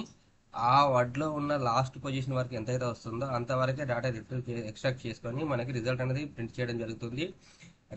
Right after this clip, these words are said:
రిమైనింగ్ ఇండెక్స్ వాల్యూస్ ఏవైతే ఉన్నాయో ఆ ఇండెక్స్ వాల్యూని omit చేస్తుంది, ట్రంక్ ఎక్కడితో కట్ చేస్తుంది. కట్ చేసేసి మనకు up to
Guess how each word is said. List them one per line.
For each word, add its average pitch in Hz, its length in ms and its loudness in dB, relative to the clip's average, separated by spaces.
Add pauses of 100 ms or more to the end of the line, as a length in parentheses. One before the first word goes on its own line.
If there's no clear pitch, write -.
రిమైనింగ్ 160 460 6
ఇండెక్స్ 143 260 0
వాల్యూస్ 139 280 0
ఏవైతే 127 340 2
ఉన్నాయో 120 340 0 (100)
ఆ - 100 0
ఇండెక్స్ 131 320 0
వాల్యూని 131 380 2
omit 160 280 6
చేస్తుంది, 123 460 -2 (140)
ట్రంక్ 123 300 0
ఎక్కడితో 131 360 -4
కట్ 123 180 0
చేస్తుంది. 120 420 -4 (640)
కట్ 127 200 4
చేసేసి 139 320 -2 (140)
మనకు 135 220 2
up - 160 -16
to 175 80 2